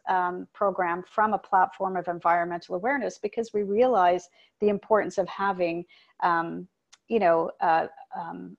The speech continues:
a healthy healing environment. So that's Imagine. So I think that more than the five pillars of recovery, that really covers everything in terms of looking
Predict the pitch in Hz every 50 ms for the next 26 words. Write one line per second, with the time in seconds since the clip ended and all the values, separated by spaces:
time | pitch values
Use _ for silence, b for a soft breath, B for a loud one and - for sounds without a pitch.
0 | - - 202 - - - 226 208 202 202 - - 190 175 170 175 - - - 196
1 | 185 180 180 175 170 170 160 175 160 160 160 160 156 - - - - - - -
2 | 185 185 190 185 185 B B B B B B 202 226 262 294 285 - - - -
3 | 220 208 190 180 180 180 - 170 190 - 254 254 269 - 359 381 370 269 233 208
4 | - - b b b b b b 233 247 294 302 254 277 247 233 214 - - 214
5 | 202 202 202 - - - 269 269 269 254 254 254 240 240 233 - - 233 226 226
6 | 226 226 226 214 196 208 208 202 - 208 214 208 202 196 185 - - - 214 196
7 | 196 190 185 185 - - - - - 196 185 185 180 175 170 - - 165 151 151
8 | 170 175 - - 196 190 - - 202 190 190 190 185 - 175 170 180 180 190 196
9 | 196 - 208 190 190 190